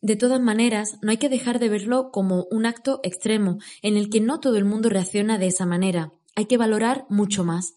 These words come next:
Hay que escuchar, entender y ver lo que está pasando en esa mente. Y no, recordamos que otro de los mitos era creer que si hablábamos de suicidio íbamos a hacer que más gente tuviera esa idea en la cabeza.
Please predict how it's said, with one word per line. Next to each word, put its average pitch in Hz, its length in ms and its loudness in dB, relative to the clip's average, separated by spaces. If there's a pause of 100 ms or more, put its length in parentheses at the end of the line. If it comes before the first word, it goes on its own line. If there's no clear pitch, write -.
(300)
Hay 190 120 -2
que 226 80 0
escuchar, 180 600 -2 (100)
entender 185 600 2 (300)
y 214 100 -2
ver 262 160 4
lo 311 80 4
que - 80 -2
está 214 180 -2
pasando 202 400 -2
en 185 60 2
esa 185 200 0
mente. 170 500 -2 (220)
Y 220 120 4
no, 196 300 2 (320)
recordamos 220 540 2
que 233 140 0
otro 226 180 0
de 233 120 2
los 190 100 -2
mitos 202 540 0
era 220 200 0
creer 214 400 -2
que 202 120 -6
si 190 180 -4
hablábamos 214 480 0
de 185 120 0
suicidio 202 580 0 (260)
íbamos 269 340 0
a 233 40 0
hacer 277 320 -2
que 214 100 0
más 233 220 -2
gente 254 480 -2 (220)
tuviera 214 320 2
esa 202 160 -2
idea 196 160 0
en 190 60 0
la 185 100 0
cabeza. 175 500 -2